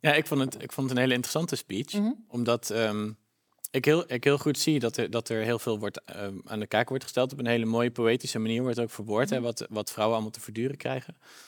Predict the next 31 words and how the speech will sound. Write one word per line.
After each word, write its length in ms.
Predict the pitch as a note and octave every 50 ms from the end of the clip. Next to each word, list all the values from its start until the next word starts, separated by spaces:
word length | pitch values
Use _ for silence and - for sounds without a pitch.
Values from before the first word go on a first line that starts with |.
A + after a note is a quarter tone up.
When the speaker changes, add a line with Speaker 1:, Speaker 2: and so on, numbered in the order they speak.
| - - - _ _ _ _ _ _
Speaker 1:
En 120 | - C3+
daar 100 | B2+ B2+
zit 120 | A#2 - A#2+
natuurlijk 260 | B2 A#2 G#2+ A#2+ -
voor 100 | - B2
heel 160 | A2+ B2+ C#3
veel 120 | C3+ C3 A2
vrouwen 320 | - A2+ A2+ A#2 G#2+ G#2+
heel 120 | G#2 G#2+ G#2
veel, 320 | A2 G#2 G#2 G#2 G2 F#2+
ehm, 220 | G2 G2 G2+ A2 G#2 - - _ _
eh, 160 | _ - G#2 G#2
heel 300 | G#2 G#2 G2+ G#2 A2 G2+
veel 140 | A2+ G#2+ G2+
resonatie 720 | G#2+ G#2 - A2 G#2 G#2 G#2 B2 - - - G2+ G2 F#2+
met, 420 | G#2+ G#2+ G#2 G#2 G2+ - - - -
met 160 | - G#2+ -
de 60 | -
boodschap. 560 | A2 A2+ A2 - C3 - - - F#2+ - _ _ _ _ - - - _ _ _ _ _ _ _ _
Ehm, 380 | - - G#2+ G#2+ G#2+ G#2 G#2 G#2 - - _ _ _ _ _ _
maar 260 | - A#2 A2+ G#2+ B2+
ook 140 | E3 D#3 -
voor, 300 | - - F#2+ F#2 F2 -
voor 180 | - - G#2 G2+
heel 100 | G2 F2+
veel 100 | - F#2+
vrouwen 320 | - G2+ F#2+ F#2+ G#2 G#2
misschien 300 | G#2+ G#2+ - - G#2+ G#2
weer 100 | G#2 A2+
niet. 260 | C3 D3 G#2+ - - _ _ _
Speaker 2:
Mhm. 140 | - G3+